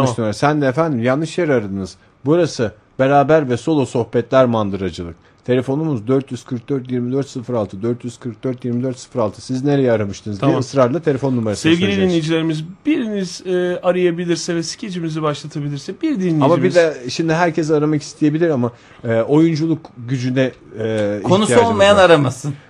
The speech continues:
Speaker 2: Yani hakikaten oyunculuk yeteneği olmayan aramasın diyelim. E, çünkü mesela hani burada herkes şey, ne derler, e, konusunda uzman demeyelim ama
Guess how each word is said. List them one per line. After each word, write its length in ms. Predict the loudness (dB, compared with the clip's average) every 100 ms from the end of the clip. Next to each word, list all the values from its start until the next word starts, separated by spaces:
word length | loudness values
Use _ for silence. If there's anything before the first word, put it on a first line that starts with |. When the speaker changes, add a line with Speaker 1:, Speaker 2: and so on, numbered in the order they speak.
| -2
Speaker 2:
Yani 200 | 0 2
hakikaten 340 | 0 0 -2
oyunculuk 460 | 2 2 2 0 2
yeteneği 300 | 2 2 2
olmayan 460 | 4 4 4 4 4
aramasın 480 | 2 0 -2 -4
diyelim. 340 | 0 0 0 -2
E, 140 | -4 -4
çünkü 240 | -4 -4 -2
mesela 440 | -2 0 0 -2
hani 260 | -8 -6 -2
burada 340 | 0 0 -2 -4
herkes 480 | 0 0 0 -4 -6 _ _ _ _ -8
şey, 320 | 0 0 0 _ _ -12
ne 180 | -10
derler, 360 | -8 -6 -6 -8 -8
e, 340 | -8 -6 -6 -8
konusunda 460 | -4 -4 -2 -4 -4
uzman 380 | -2 -2 -2 0
demeyelim 300 | 0 0 0
ama 260 | 0 0